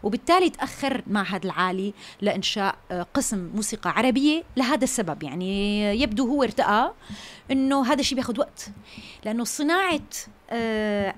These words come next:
عازف موسيقي هي فعلًا صناعة، يعني،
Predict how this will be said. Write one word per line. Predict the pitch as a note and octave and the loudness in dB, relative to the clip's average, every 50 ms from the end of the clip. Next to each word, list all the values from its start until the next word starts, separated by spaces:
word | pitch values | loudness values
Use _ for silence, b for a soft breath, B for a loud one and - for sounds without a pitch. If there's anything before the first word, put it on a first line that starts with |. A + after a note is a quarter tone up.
| - | -8
عازف | F3+ F#3 A3 A#3+ A3+ F#3 F#3 F3 - G3+ - - - - - - | -2 0 2 2 2 2 0 -4 -6 -10 -12 -16 -20 -20 -8 -4
موسيقي | G3 G#3+ - - - C4 B3 - G3 E3+ - - - - - - - - - - - - - - - - - - - - - | -2 -2 -2 0 0 -2 -2 -4 -8 -12 -12 -16 -20 -20 -18 -18 -18 -20 -20 -20 -20 -20 -20 -20 -20 -20 -20 -20 -20 -4 0
هي | A#3 A#3+ | 0 2
فعلًا | A3+ C4 B3 A3+ G3 F#3 | 2 2 0 0 0 -2
صناعة، | - - - G#3 F#3 G3 F#3 D#3 C#3 C#3 - - | -2 -2 0 0 0 0 0 -2 -4 -8 -12 -14
يعني، | - | -18